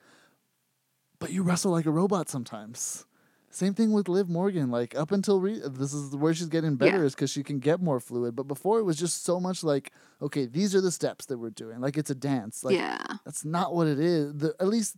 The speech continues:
Speaker 1: with the really good people, that's not really
Speaker 2: I,
Speaker 1: what it is.
Speaker 2: I wonder if, like, Gigi's indie background has anything to do with it, too. 'Cause I feel like when, like, the homegrown talent, they're not gonna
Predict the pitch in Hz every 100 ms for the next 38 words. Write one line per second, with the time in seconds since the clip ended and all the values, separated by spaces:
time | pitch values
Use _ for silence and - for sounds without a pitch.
0 | - 151 165 180 151 147 196 185 160 226
1 | - 156 143 143 165 - - 151 165 160
2 | - _ - 135 147 160 247 254 247 131
3 | 120 - - 247 269 294 359 427 - 349
4 | 220 190 _ _ _ - 240 254 220 254
5 | 202 196 208 208 220 254 262 262 247 _
6 | - 240 - 240 240 240 220 220 226 233
7 | 220 208 208 202 180 - 202 240 - -
8 | _ _ - 269 311 349 370 - - _
9 | _ 220 247 247 185 _ _ _ _ _
10 | _ _ _ _ _ 226 - 220 294 339
11 | 233 202 190 185 185 180 202 - _ _
12 | _ _ _ _ _ _ _ 220 220 277
13 | 302 247